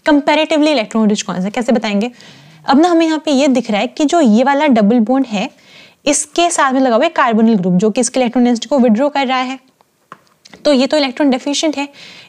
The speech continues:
इसके कंपैरिजन में ये वाला डबल बॉन्ड थोड़ा ठीक ठाक है, मतलब इससे बेटर है, ठीक है,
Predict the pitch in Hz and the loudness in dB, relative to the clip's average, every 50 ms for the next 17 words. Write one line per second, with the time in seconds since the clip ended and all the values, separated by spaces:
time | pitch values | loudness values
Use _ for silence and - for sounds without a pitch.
0 | _ _ - 320 302 - - - - 370 370 370 359 320 294 247 240 233 214 220 | _ _ -2 -2 -2 -2 -4 -2 -2 -2 0 2 0 0 0 2 2 2 2 2
1 | 233 220 277 277 233 202 214 254 269 220 196 214 240 240 247 240 240 247 220 190 | 0 2 2 2 4 4 4 2 2 2 2 2 2 2 0 0 2 2 2 2
2 | 208 185 202 208 202 185 220 226 233 226 226 202 254 330 - _ _ _ _ _ | 2 2 2 2 2 2 2 2 2 0 0 0 0 -4 -6 _ _ _ _ _
3 | - 285 294 269 277 277 254 202 180 190 214 254 247 269 - 320 277 214 196 196 | -2 -2 -2 0 0 -2 -2 -2 0 0 2 2 0 0 0 0 0 0 0 -2
4 | 185 170 175 - - _ _ _ - - 285 - 320 | -4 -8 -8 -10 -12 _ _ _ -8 -6 -4 -2 -4